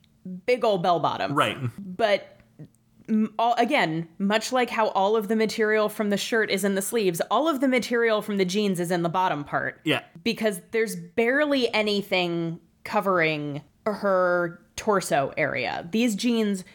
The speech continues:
Speaker 1: had to have had, like, maybe a two-inch zipper.
Speaker 2: Right. I agree.
Speaker 1: They're
Speaker 2: Now,
Speaker 1: so
Speaker 2: before
Speaker 1: low.
Speaker 2: you get excited,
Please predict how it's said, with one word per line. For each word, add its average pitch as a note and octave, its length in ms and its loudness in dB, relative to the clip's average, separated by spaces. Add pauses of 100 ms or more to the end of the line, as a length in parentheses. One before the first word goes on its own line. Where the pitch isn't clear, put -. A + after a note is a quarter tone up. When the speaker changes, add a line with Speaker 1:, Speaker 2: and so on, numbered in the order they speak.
(260)
Speaker 1:
had B3+ 280 0
to C4 100 0
have A3+ 100 0
had, G3+ 220 0
like, F#3 160 0
maybe G3+ 500 2
a F3+ 120 0
two-inch D#3+ 420 -4
zipper. - 380 -10 (140)
Speaker 2:
Right. G#2+ 160 0 (460)
I C3+ 100 0
agree. C3+ 360 0
Speaker 1:
They're C#3+ 260 -2
Speaker 2:
Now, G#3+ 60 4
Speaker 1:
so F3 140 2
Speaker 2:
before E3+ 260 2
Speaker 1:
low. G3+ 60 0
Speaker 2:
you G3 40 -4
get F3+ 140 0
excited, A#2 580 0